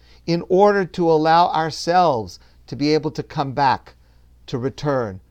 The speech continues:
to improve. And of course, we ask the same of God, that God grant us the opportunities to return,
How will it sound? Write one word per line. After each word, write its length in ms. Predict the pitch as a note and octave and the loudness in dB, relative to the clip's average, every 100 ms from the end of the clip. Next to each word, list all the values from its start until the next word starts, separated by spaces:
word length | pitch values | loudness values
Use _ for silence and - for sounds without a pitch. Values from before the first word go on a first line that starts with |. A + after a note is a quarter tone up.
| _ _ | _ _
to 160 | - C3 | -10 -8
improve. 600 | A#2+ - A#2 G#2 D#2+ _ _ _ _ _ _ _ _ _ _ _ _ _ _ _ _ _ _ _ _ _ _ _ _ _ _ _ _ _ | -8 -8 -10 -10 -14 _ _ _ _ _ _ _ _ _ _ _ _ _ _ _ _ _ _ _ _ _ _ _ _ _ _ _ _ _
And 140 | F3 | -6
of 100 | G3+ | -6
course, 500 | - D3 C3+ - - _ _ _ _ _ _ _ | -2 0 0 -6 -14 _ _ _ _ _ _ _
we 160 | A#2 C#3 | -6 -2
ask 280 | C#3+ D3 - | -2 -4 -8
the 100 | D3 | -10
same 320 | - C3+ C3 | -6 -6 -6
of 140 | C3 | -6
God, 400 | F3+ G#3+ A#3+ - - _ _ _ - _ _ _ _ _ _ _ _ _ | -2 -2 -2 -10 -20 _ _ _ -20 _ _ _ _ _ _ _ _ _
that 180 | C#3 G#2 | -8 -2
God 480 | D3+ D#3 D#3 D#3 - _ _ _ _ _ _ | 2 4 2 0 -8 _ _ _ _ _ _
grant 460 | B2+ D3+ E3 F3+ | -2 0 0 -2
us 360 | D#3 D3 C#3 - - - | -2 -2 -4 -12 -20 -18
the 400 | G#2+ C#3+ C#3+ - _ _ | -4 -2 -2 -6 _ _
opportunities 1080 | C#3+ D3 D#3 - G#3 A#3+ G3+ C3+ F#2 F2 - - _ _ _ _ _ _ | -6 -4 -4 -4 -2 -2 -2 -4 -6 -12 -20 -20 _ _ _ _ _ _
to 400 | - D#3 C#3+ A#2+ - _ | -2 0 0 -2 -12 _
return, 640 | A#2+ B2 - D3+ B2+ G2 | -10 -8 -4 -2 -2 -6